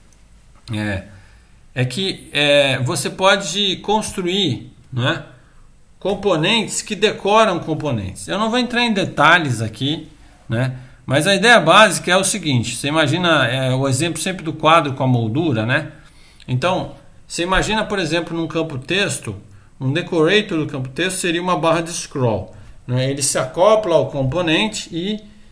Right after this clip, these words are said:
ele dá uma funcionalidade a mais, ou dá uma, um negócio a mais. Então a tecnologia prevê isso, mas eu não vou dar, entrar em detalhes,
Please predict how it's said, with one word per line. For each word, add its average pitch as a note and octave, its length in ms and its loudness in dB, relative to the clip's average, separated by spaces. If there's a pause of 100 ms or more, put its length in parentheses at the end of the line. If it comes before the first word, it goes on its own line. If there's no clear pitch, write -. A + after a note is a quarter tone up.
(160)
ele D#3+ 220 -2
dá E3 160 2
uma F#3+ 160 0
funcionalidade E3+ 840 0
a C#3 60 -2
mais, C3+ 320 2
ou B2 80 0
dá C3+ 120 0
uma, C#3+ 200 -4
um C#3 80 -4
negócio C3 400 -2
a B2 40 -4
mais. F#2 220 -8
Então D#3 180 -4
a E3+ 60 0
tecnologia F#3+ 460 -4
prevê G#3 320 2
isso, F3+ 400 0 (520)
mas D3+ 160 2
eu F3 80 2
não F#3 160 2
vou D#3+ 200 2
dar, D#3 180 4
entrar D#3 460 2
em E3 140 0
detalhes, D#3 920 2